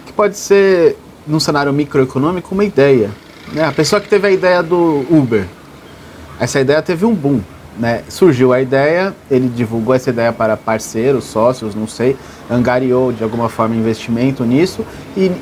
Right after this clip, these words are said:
nesta, ne-, neste momento houve uma expansão. Essa expansão, ela tem um limite natural, certo? Que é o ideal. E, obviamente, a ação humana é imprevisível, esse limite é imprevisível,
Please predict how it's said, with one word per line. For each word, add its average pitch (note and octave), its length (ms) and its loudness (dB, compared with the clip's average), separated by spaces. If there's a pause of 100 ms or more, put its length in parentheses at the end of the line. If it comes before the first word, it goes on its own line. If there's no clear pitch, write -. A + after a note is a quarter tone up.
nesta, F#3+ 680 0 (220)
ne-, D#3+ 240 -4
neste F#3+ 240 0
momento G3+ 340 0
houve G#3+ 280 4
uma G#3+ 160 2
expansão. G#3 580 -2 (960)
Essa G#3 200 0
expansão, F3 640 -2 (340)
ela E3+ 260 0
tem D3+ 200 0
um D#3+ 80 0
limite D3+ 340 -2
natural, D3 560 0 (1040)
certo? C#3+ 400 -4
Que - 100 -10
é D#3 120 0
o F#3 180 0
ideal. G3 460 0 (520)
E, G#3+ 120 2
obviamente, E3 800 -2 (100)
a C#3+ 120 2
ação C3+ 300 -2
humana A2+ 280 0
é - 20 2
imprevisível, D3 880 0 (680)
esse D3+ 240 0
limite C3+ 320 0
é B2+ 40 2
imprevisível, D#3+ 920 0